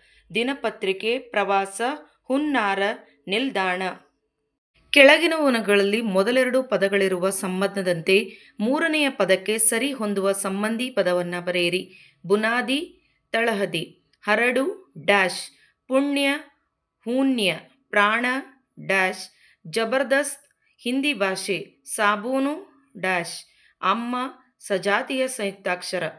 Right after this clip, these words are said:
ಸಂಸ್ಕೃತಿ, ಡ್ಯಾಶ್. ಕೆಳಗಿನ ಪ್ರತಿಯೊಂದು ಪ್ರಶ್ನೆಗಳಿಗೆ ಒಂದೊಂದು ವಾಕ್ಯದಲ್ಲಿ ಉತ್ತರ ಬರೆಯಿರಿ. ಎಂಟು, ನೀರು ಕೊಡುವ ಸಂಪ್ರದಾಯ ಎಲ್ಲೆಲ್ಲಿ ಇಲ್ಲ. ಒಂಬತ್ತು, ನಮ್ಮಲ್ಲಿ ಮನೆಗೆ ಬಂದವರನ್ನ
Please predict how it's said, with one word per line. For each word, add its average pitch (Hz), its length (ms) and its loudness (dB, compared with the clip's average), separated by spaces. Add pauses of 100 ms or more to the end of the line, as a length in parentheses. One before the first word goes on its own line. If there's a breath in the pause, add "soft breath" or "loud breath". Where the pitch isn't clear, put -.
(300)
ಸಂಸ್ಕೃತಿ, 233 920 -8 (120)
ಡ್ಯಾಶ್. 170 440 -4 (420 loud breath)
ಕೆಳಗಿನ 320 460 2
ಪ್ರತಿಯೊಂದು 262 600 -2
ಪ್ರಶ್ನೆಗಳಿಗೆ 208 720 -6
ಒಂದೊಂದು 220 520 -6
ವಾಕ್ಯದಲ್ಲಿ 190 540 -6
ಉತ್ತರ 220 400 -10
ಬರೆಯಿರಿ. 175 800 -6
ಎಂಟು, 190 540 -2 (260 loud breath)
ನೀರು 339 400 4
ಕೊಡುವ 226 300 0
ಸಂಪ್ರದಾಯ 214 680 -2
ಎಲ್ಲೆಲ್ಲಿ 214 640 -4
ಇಲ್ಲ. 180 320 -6 (1200)
ಒಂಬತ್ತು, 190 680 -4
ನಮ್ಮಲ್ಲಿ 220 640 -2
ಮನೆಗೆ 233 500 -4
ಬಂದವರನ್ನ 196 640 -6